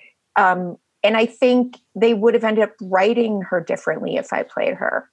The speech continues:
You know, I mean, that's the other thing that I think is so great about that show is that, you know, th-, it's not like they don't go in with a plan, but, you know, you kinda gotta let the show be the show. And, and that's how it's great,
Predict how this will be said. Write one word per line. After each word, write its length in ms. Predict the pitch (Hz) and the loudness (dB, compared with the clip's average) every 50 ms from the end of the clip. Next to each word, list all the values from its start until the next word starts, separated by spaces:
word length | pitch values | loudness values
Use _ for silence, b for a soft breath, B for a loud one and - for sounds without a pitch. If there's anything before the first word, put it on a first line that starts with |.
| _ _ - | _ _ -6
You 120 | 185 180 175 | -2 0 0
know, 120 | 170 175 | 0 0
I 60 | 175 175 | -2 -2
mean, 140 | 175 175 170 | -2 -2 -2
that's 240 | 180 185 180 - - | -2 -2 -4 -4 -2
the 100 | 202 175 | 0 0
other 180 | 170 160 165 160 | 0 0 0 -2
thing 340 | - - 190 190 185 175 | 0 0 0 0 0 0
that 180 | 160 160 147 - - - | 0 -2 -2 -2 -4 -8
I 60 | 165 | -6
think 200 | - 180 170 165 | -6 -6 -6 -6
is 120 | 160 - | -8 -4
so 140 | - 190 170 | 0 0 0
great 540 | 165 - 175 165 160 165 170 170 160 - _ _ _ _ _ - | 0 -2 -2 0 2 2 2 0 -2 -6 _ _ _ _ _ -6
about 300 | 170 156 160 151 151 - | -2 0 -2 -2 -2 -2
that 180 | 160 - - - | -4 -4 -4 -6
show 560 | - - - 185 170 175 175 165 151 139 - - | -6 -4 -2 0 2 2 2 2 2 0 0 0
is 220 | 156 151 147 - | 0 -2 -2 -2
that, 340 | - 151 151 151 151 151 - _ b b b b b b b b b b _ _ - | -2 0 0 0 0 -2 -4 _ b b b b b b b b b b _ _ -4
you 120 | 185 202 | 0 0
know, 360 | 208 185 175 170 170 170 165 - - | 2 2 2 2 0 -2 -2 -2 0
th-, 140 | 226 220 - | 0 0 0
it's 160 | 233 - - | -2 -4 -4
not 100 | 277 254 | -4 -2
like 100 | 247 247 | 0 2
they 80 | 220 196 | 2 2
don't 140 | 196 196 | 2 2
go 180 | 185 180 165 180 | 2 2 2 2
in 100 | 202 202 | 2 2
with 140 | 180 165 - | 0 0 -2
a 60 | 143 | -4
plan, 580 | - - - 254 285 359 320 196 160 160 160 160 | -6 -4 -2 0 0 2 2 0 0 -2 -4 -2
but, 300 | - 165 170 170 165 - - - _ _ _ _ _ - | 0 2 2 2 0 -2 -6 -10 _ _ _ _ _ -4
you 120 | 202 220 | -2 0
know, 460 | 220 190 175 170 165 165 175 190 196 - - | 2 2 0 0 -2 -4 -6 -10 -14 -10 -6
you 140 | 196 208 190 | -6 -4 -4
kinda 300 | - - - 214 214 226 | -4 -6 -4 -4 -4 -4
gotta 300 | 208 - - 208 196 190 | -2 -2 -2 0 0 0
let 200 | 190 190 190 - | 0 -2 -2 -4
the 80 | 185 175 | -6 -8
show 360 | - - - 196 190 190 190 | -6 -2 0 2 2 2 0
be 200 | 170 190 190 190 | 0 -2 -4 -4
the 100 | 165 160 | -4 -4
show. 540 | - - 190 185 160 - - - - - - _ _ _ _ _ _ _ _ _ _ _ - | -4 -2 0 0 0 0 0 -2 -2 -6 -10 _ _ _ _ _ _ _ _ _ _ _ -2
And, 280 | 185 180 170 165 160 - | -2 0 -2 -2 -2 -2
and 180 | 180 170 165 | -2 0 0
that's 260 | 180 202 214 196 - | 0 -2 -2 -4 -4
how 140 | - 180 160 156 | -4 -2 0 0
it's 120 | 151 - | -2 -4
great, 760 | - - - 160 160 165 147 139 104 - - _ - - - | -8 -12 -6 -2 0 2 2 2 0 -4 -8 _ -16 -18 -18